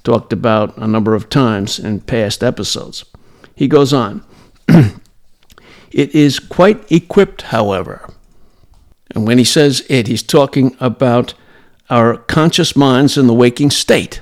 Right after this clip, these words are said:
the one that we're normally aware of and that we use all the time. He says,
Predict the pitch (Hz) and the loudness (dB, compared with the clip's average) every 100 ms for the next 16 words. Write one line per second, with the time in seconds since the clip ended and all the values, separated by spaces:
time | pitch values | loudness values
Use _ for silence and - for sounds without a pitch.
0 | - - 113 131 117 113 - - - - | -14 -6 0 2 0 0 -4 -4 -14 -20
1 | _ 143 143 131 123 110 165 160 101 110 | _ 0 2 2 2 2 2 2 2 2
2 | 156 117 127 120 127 190 135 110 90 87 | 2 0 0 0 0 0 0 0 0 -4
3 | - 95 90 101 120 - 139 | -6 -8 -8 -8 -6 -4 -6